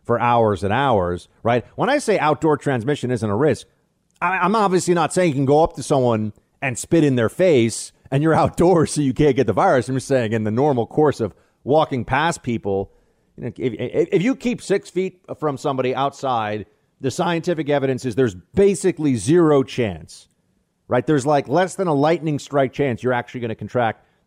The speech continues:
covid nineteen from walking past someone outside who doesn't have a mask on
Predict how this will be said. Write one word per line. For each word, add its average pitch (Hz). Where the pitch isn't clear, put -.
covid 123
nineteen 120
from 113
walking 110
past 113
someone 104
outside 98
who 92
doesn't 92
have 82
a 82
mask 98
on 52